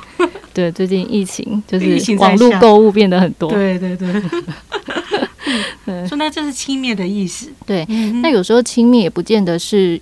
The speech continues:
Speaker 2: 语-，只有语-，就是语言，就是语气，
Speaker 1: 嗯。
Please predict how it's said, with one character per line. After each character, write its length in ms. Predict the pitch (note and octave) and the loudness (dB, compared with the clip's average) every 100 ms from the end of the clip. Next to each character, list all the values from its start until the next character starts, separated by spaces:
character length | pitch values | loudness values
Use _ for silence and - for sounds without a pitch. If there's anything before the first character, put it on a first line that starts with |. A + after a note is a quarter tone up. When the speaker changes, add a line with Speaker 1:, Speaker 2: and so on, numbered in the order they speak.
| - | -10
Speaker 2:
语-， 100 | - - | -16 -6
只 140 | F#3+ | 0
有 260 | G3 D3+ F#2+ _ _ _ | 0 0 -6 _ _ _
语-， 180 | F3 D3+ - _ _ - | -10 -10 -16 _ _ -6
就 120 | G#3+ | -4
是 340 | G3+ G#3 F3 - _ _ | 0 0 0 -4 _ _
语 260 | F3+ D#3+ D#3 | -6 -6 -4
言， 360 | D#3+ C#3+ D#3+ | -6 -6 -6
就 120 | F#3 | -4
是 140 | G3 A3 | -2 -2
语 160 | F#3+ | -4
气， 320 | - - F3+ | -6 -4 -4
Speaker 1:
嗯。 60 | E3+ | -4